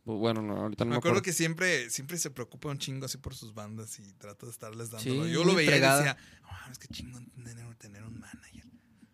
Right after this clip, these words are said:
Speaker 1: Pues, güey, yo, yo, nosotros trabajamos con Mar un rato, güey, y la neta muy chido y todo.
Speaker 3: Con Lemán.
Speaker 1: Y este,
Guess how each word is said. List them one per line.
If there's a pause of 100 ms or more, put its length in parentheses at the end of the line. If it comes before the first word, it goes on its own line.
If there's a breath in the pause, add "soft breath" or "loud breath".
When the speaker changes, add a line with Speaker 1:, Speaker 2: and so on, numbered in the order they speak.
(320 loud breath)
Speaker 1:
Pues,
güey, (200)
yo,
yo, (120)
nosotros
trabajamos
con
Mar
un
rato,
güey,
y
la
neta
muy
chido
y
todo. (240 loud breath)
Speaker 3:
Con
Lemán.
Speaker 1:
Y
este,